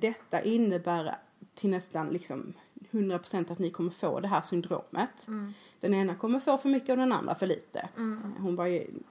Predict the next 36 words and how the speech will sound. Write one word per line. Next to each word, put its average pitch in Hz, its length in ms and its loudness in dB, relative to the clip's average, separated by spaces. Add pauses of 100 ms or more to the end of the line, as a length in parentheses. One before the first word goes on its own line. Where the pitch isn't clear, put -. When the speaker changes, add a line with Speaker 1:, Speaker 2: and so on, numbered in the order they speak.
(260)
Speaker 1:
jag 185 220 4
är 175 40 4
liksom, 156 480 -2
det, 185 140 0
det 196 140 -2
kommer 214 260 0
hända. 262 500 6 (140)
Speaker 2:
Mm. 226 260 -4
Speaker 1:
Eh, 196 280 -6
så - 260 2
min 208 360 6
rekommendation 214 760 2
är 190 60 4
att - 80 0
ni 175 100 2
tar 175 240 0
bort 180 400 2
det 175 80 4
ena 208 280 4
barnet. - 680 0
Speaker 2:
Mm. 220 260 -4 (120)
Speaker 1:
Eh, 202 60 -4 (140)
Speaker 2:
Hon, 233 100 -2
Speaker 1:
för 180 320 2 (100)
Speaker 2:
alltså 226 460 -2
den, 196 540 -4
eh, 196 40 -6
som 208 280 -8
hade 208 220 -4
dåligt 196 420 -2
navelsträngsfäste 190 720 -10
då. - 60 -10
Speaker 1:
Precis. 208 840 0 (420)
Speaker 2:
Mm. 208 160 2
Mm. 196 140 0
Speaker 1:
Eh, - 60 -6